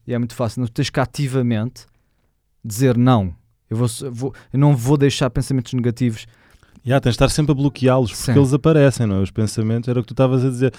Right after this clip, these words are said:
Speaker 2: Pois fiquei a pensar nisso que tu disseste a semana passada, de não é? Porque eu dizia, "Nós criamos os nossos pensamentos." Mas tu dizias, "Não, porque se há uma situação, tipo um leão a aparecer-te à frente, é, vem primeiro o sentimento e depois o pensamento." E é verdade.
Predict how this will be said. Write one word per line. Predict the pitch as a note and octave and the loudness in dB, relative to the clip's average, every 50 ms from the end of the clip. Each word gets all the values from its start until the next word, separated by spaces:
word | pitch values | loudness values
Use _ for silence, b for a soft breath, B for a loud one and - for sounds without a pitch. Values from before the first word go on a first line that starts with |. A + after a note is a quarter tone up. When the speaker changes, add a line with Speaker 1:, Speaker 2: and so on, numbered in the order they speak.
| B B B | B B B
Speaker 2:
Pois | B D#3+ - | B -2 0
fiquei | - F#3 - G3 F#3 | 0 2 4 4 4
a | |
pensar | F#3 G3+ F#3+ D#3+ - F#3+ F#3+ E3+ | 6 4 2 4 4 4 4 4
nisso | F#3 F3+ - | 4 2 0
que | - | -2
tu | E3+ | -2
disseste | - F#3 F3+ - - | 0 0 0 2 0
a | E3+ | -2
semana | - - E3+ E3+ E3+ | -2 -2 -2 -2 -2
passada, | E3 F#3 E3+ - - D3+ B2 A#2+ A#2+ | -2 -2 -4 0 2 2 2 2 2
de | A2 A#2+ | 0 -2
não | C3 | -4
é? | B2 - b b b b b | -6 -8 b b b b b
Porque | b - - D3+ | b -2 2 4
eu | D3 | 6
dizia, | C#3+ D3 C3+ B2 C3 B2 G#2+ F#2+ F2 - b b b b b b | 6 4 4 4 2 2 2 2 0 -2 b b b b b b
"Nós | A#2+ B2+ C3+ C3+ | 0 0 2 2
criamos | - D3 C#3 D3 D3 D3 C#3+ B2+ | 2 2 4 4 4 4 2 0
os | C#3+ C#3 | -2 -2
nossos | C#3+ C#3+ C3 - | 0 0 -2 -2
pensamentos." | - C#3+ C#3 B2 - - C3 A#2+ A2 F#2+ F2 - - - - _ b b b b b b | -2 -4 -4 -4 -2 -4 -2 -2 -2 -4 -4 -6 -10 -18 -20 _ b b b b b b
Mas | b - | b -12
tu | - | -6
dizias, | A2 A#2+ B2+ C3 | -2 -2 0 0
"Não, | D#3+ E3 D3+ C#3 C3+ C3 | 0 0 0 0 -2 -4
porque | A2+ - G2+ F#2 - | -6 -10 -12 -12 -8
se | - A#2 | -4 -2
há | A2 | -2
uma | A2 A#2 A#2 | 0 0 -2
situação, | - - A#2 A2+ B2+ A#2+ A2+ - C#3 C3+ C3 A#2+ G#2 F2+ D#2+ B B B B B B B B B B - | -4 -6 -8 -6 -6 -6 -4 -2 -2 -2 0 -2 -2 -4 -6 B B B B B B B B B B -6
tipo | A#2+ G2+ - A#2 | -6 -4 -2 0
um | A#2+ | 0
leão | A#2+ A#2+ A#2+ B2 | 2 2 2 0
a | B2 | 0
aparecer-te | A2+ B2 A2+ - C3 A2+ C3+ | -2 -2 -4 -4 -4 -2 -2
à | C3+ | -2
frente, | A#2+ - C#3 C#3+ D3+ D#3 C#3+ - - - G#3+ - F3+ - - | -2 0 0 -2 -2 -2 -4 -12 -18 -18 -18 -18 -18 -18 -16
é, | - - - B2 C3+ C3 | -16 -12 -8 -4 -4 -4
vem | G#2+ G2+ C3 C3 | -2 -2 -2 -2
primeiro | A2 C3 C3+ C3+ C#3 C#3 | -2 -2 -2 0 0 0
o | C#3 | -2
sentimento | - - C#3+ C3+ C#3 C#3 C#3+ C#3+ D3 C#3+ D3+ | -2 -4 -4 -2 -2 -2 -2 -2 -2 -4 -6
e | D3 | -6
depois | - D#3 D3+ C#3+ C3 D3 | -4 -4 -4 -4 -4 -4
o | D3+ D3+ | -6 -6
pensamento." | C#3+ D#3 D3+ C#3+ - E3 D#3 D3+ C#3+ C3+ B2 - b b b b b b b | -6 -6 -6 -6 -6 -8 -6 -6 -6 -6 -8 -10 b b b b b b b
E | A#2 A2+ | 0 2
é | G#2+ | 2
verdade. | G#2 B2 C3+ C#3 C#3 B2+ A#2+ A2 | 2 2 2 2 2 2 2 -2